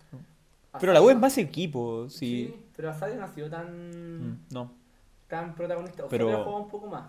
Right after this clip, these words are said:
Speaker 2: pero
Speaker 1: sí.
Speaker 2: tampoco tanto, sí.
Speaker 1: No, pero no digo protagonismo, o sea, sino que estaban ya en, en esos partidos otros jugadores y que no daban el ancho. Eso es lo que
Speaker 2: Ah,
Speaker 1: voy.
Speaker 2: claro.
Speaker 1: Ahí
Speaker 2: Pero
Speaker 1: sí.
Speaker 2: también hay que sumarle que hay jugadores que ahora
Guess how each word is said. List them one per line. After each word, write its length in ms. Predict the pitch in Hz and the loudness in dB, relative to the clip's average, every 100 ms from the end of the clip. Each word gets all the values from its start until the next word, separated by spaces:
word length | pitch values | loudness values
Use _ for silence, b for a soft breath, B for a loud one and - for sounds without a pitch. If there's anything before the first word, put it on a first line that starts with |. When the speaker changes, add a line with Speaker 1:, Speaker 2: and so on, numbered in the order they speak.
| - | -12
Speaker 2:
pero 100 | 147 | -6
Speaker 1:
sí. 40 | 110 | -6
Speaker 2:
tampoco 400 | - 170 170 - | -6 -8 -10 -12
tanto, 340 | - - - | -16 -16 -18
sí. 100 | - | -4
Speaker 1:
No, 120 | 139 190 | -2 2
pero 140 | 147 | 2
no 40 | 139 | 4
digo 160 | 175 | 2
protagonismo, 540 | 160 147 120 175 175 143 | 2 2 0 -2 -6 -8
o 40 | - - | -12 -10
sea, 120 | 117 | -8
sino 280 | - 127 135 | -6 -6 -4
que 280 | 135 117 - 113 | -2 -4 -4 -10
estaban 480 | 113 - 147 131 | -4 2 2 2
ya 100 | 135 | 0
en, 80 | 170 | -2
en 520 | 170 165 156 135 120 | -4 -4 -4 -6 -6
esos 180 | 147 151 | -6 -6
partidos 440 | - 117 - 160 156 | -6 -6 -4 -2 -2
otros 180 | 175 | -2
jugadores 420 | - 156 170 131 117 | -2 -2 0 -4 -6
y 80 | |
que 80 | 120 | -4
no 80 | 123 | 0
daban 160 | 131 139 | 0 0
el 120 | 127 | -4
ancho. 260 | 151 - - _ _ _ | -8 -16 -20 _ _ _
Eso 140 | - 131 | -10 -6
es 60 | |
lo 40 | 151 | -2
que 40 | |
Speaker 2:
Ah, 40 | 135 | -2
Speaker 1:
voy. 80 | - | -4
Speaker 2:
claro. 280 | 120 127 107 - - | -8 -10 -10 -14 -10
Speaker 1:
Ahí 100 | 113 | -4
Speaker 2:
Pero 60 | 135 | -2
Speaker 1:
sí. 60 | |
Speaker 2:
también 220 | 131 175 214 | -4 -6 -8
hay 40 | |
que 100 | 165 | -10
sumarle 360 | 156 165 196 175 | -8 -8 -8 -8
que 60 | |
hay 80 | 165 | -8
jugadores 360 | 156 156 170 - | -6 -6 -4 -4
que 60 | 160 | -4
ahora 360 | 170 170 - | -4 -8 -14